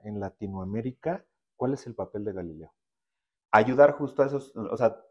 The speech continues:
Speaker 2: eh, a ver, en la cadena de valor somos muchos jugadores, ¿no? Y está los que están en la línea frontal, déjame decirlo así, como, co-, de, insisto, como Plata, como SoFi, como Ualá, que son los que terminan entregando ese producto. Pero,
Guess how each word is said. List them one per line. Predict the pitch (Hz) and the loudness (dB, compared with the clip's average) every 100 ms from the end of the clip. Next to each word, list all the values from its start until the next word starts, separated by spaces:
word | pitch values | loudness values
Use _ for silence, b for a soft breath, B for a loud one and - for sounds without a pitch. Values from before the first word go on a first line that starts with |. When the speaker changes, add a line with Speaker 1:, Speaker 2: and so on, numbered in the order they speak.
| _ _ | _ _
Speaker 2:
eh, | - - - 123 | -20 -16 -6 2
a | 123 | 4
ver, | 127 | 4
en | 127 | 2
la | 123 | -2
cadena | 131 147 156 | -2 -4 -2
de | 143 | 0
valor | 107 131 170 | 0 2 -2
somos | - 117 113 107 | -4 -6 -6 -6
muchos | 104 104 - | -10 -10 -16
jugadores, | 85 71 - _ _ _ _ - | -10 -10 -10 _ _ _ _ -20
¿no? | 185 226 | -20 -16
Y | - 95 92 | -8 -2 -2
está | - 98 101 107 110 b b _ | 0 0 2 0 -6 b b _
los | 95 92 | -4 -4
que | - 92 | -4 -8
están | - 104 | -2 -2
en | 107 | -2
la | 98 | -4
línea | 92 98 101 98 | -4 -6 -8 -10
frontal, | - 87 85 98 95 | -10 -12 -4 -2 -2
déjame | 98 92 87 | -8 -14 -16
decirlo | 78 87 85 | -16 -10 -10
así, | - 107 | -10 -14
como, | 101 87 78 - | -10 -10 -12 -14
co-, | 71 82 | -14 -8
de, | 85 | -8
insisto, | 90 92 90 82 | -8 -12 -12 -12
como | 80 80 | -12 -14
Plata, | - 95 95 95 - | -2 0 2 -2 -6
como | 80 76 | -10 -16
SoFi, | - 92 92 92 82 - b b - | -6 -2 -2 -2 -4 -6 b b -10
como | 87 87 | -6 -4
Ualá, | 82 82 104 143 - b b b | -2 0 0 -2 -12 b b b
que | 98 | -6
son | 92 104 113 | -2 0 0
los | 110 | 0
que | - 98 | -2 -6
terminan | 98 95 104 101 95 | -4 -4 -6 -8 -10
entregando | 85 85 82 82 80 | -10 -12 -10 -12 -16
ese | - | -20
producto. | - 73 - _ _ _ _ _ _ - | -18 -18 -18 _ _ _ _ _ _ 4
Pero, | 104 101 - | 6 6 4